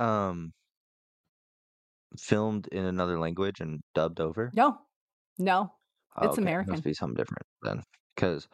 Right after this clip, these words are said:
Speaker 2: No.
Speaker 1: there's this one movie where the husband and wife plan on killing each other, but they end up getting attacked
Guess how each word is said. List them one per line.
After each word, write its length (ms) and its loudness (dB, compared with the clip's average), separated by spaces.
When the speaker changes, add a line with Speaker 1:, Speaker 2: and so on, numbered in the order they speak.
Speaker 2:
No. 420 0
Speaker 1:
there's 180 4
this 160 0
one 240 2
movie 380 0
where 440 2
the 340 2
husband 380 2
and 100 0
wife 260 2
plan 260 0
on 180 -2
killing 300 -2
each 200 -4
other, 320 2
but 220 0
they 160 2
end 240 -2
up 240 0
getting 340 2
attacked 560 0